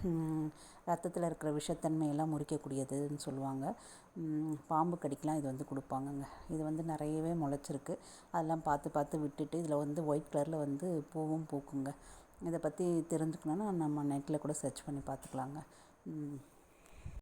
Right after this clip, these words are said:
தூதுவளையும் நிறைய முளைச்சிருக்குங்க. ம், அது வந்து அங்கங்க இருக்கிறத வந்து நம்ம செவத்தோரமா ஒட்டி வச்சிருவோங்க. தேவையில்லாத களைச்செடியெல்லாம் பிடுங்கியாச்சு. அதுக்கப்புறம் இந்த, ம், சிலோன் பசலை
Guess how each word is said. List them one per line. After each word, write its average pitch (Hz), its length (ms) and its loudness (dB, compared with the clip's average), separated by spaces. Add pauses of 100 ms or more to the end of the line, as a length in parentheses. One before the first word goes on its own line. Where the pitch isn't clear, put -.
(580)
தூதுவளையும் 202 560 4
நிறைய 156 300 2
முளைச்சிருக்குங்க. 143 640 0 (420)
ம், 165 340 0
அது 156 180 2
வந்து 170 220 2
அங்கங்க 170 460 4
இருக்கிறத 170 220 -2
வந்து 165 220 -2
நம்ம 170 340 2 (460)
செவத்தோரமா 165 1000 4
ஒட்டி 139 240 0
வச்சிருவோங்க. 135 640 -2
தேவையில்லாத 151 640 2
களைச்செடியெல்லாம் 143 680 -2 (100)
பிடுங்கியாச்சு. 143 520 -2 (340)
அதுக்கப்புறம் 160 440 0
இந்த, 147 140 6 (320)
ம், 139 200 0 (600)
சிலோன் 190 480 2
பசலை 135 380 2